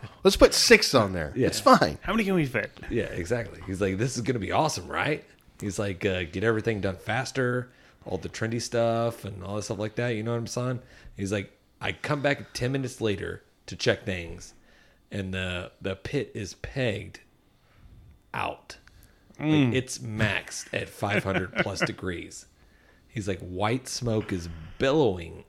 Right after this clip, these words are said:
Speaker 2: out of the smokestack."
Speaker 1: Yep.
Speaker 3: Yeah. That's not clean smoke.
Speaker 1: Somebody's got a fire.
Speaker 2: Yeah. th-, he's like, "I'm," he's like, "I'm thinking, what the fu-, what the F?" So I open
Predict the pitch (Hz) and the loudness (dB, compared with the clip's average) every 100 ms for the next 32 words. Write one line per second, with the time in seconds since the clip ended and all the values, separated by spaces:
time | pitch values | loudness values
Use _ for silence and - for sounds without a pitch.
0 | _ _ - _ - 101 110 - 110 92 | _ _ -20 _ -4 0 0 -2 -10 -8
1 | 98 - 101 95 - - 110 - - - | -8 -6 -8 -8 -6 -8 -8 -12 -6 2
2 | 110 117 104 - - 190 233 160 - 147 | 4 4 0 -4 4 6 8 6 6 4
3 | 117 - 131 117 - 120 117 113 113 104 | 4 4 4 4 4 4 6 6 4 6
4 | 131 131 120 110 - 139 - - - 123 | 10 12 12 8 0 -4 -4 -6 -6 -6
5 | - - - - - 113 98 92 92 104 | -6 -18 -20 -10 -2 0 2 0 0 0
6 | 123 - 113 87 87 87 95 110 117 - | 0 -4 -8 -6 -2 0 0 0 0 0
7 | 87 85 123 - - - - - - - | -4 -2 -2 -4 -12 -20 -20 -20 -20 -10
8 | 107 104 - - - - - - - _ | -4 -2 -2 -6 -12 -14 -20 -20 -20 _
9 | _ _ _ _ _ _ - - 104 92 | _ _ _ _ _ _ -10 -2 0 0
10 | 95 - - - - 131 - 151 143 | -2 -8 -6 -4 2 2 2 -2 -2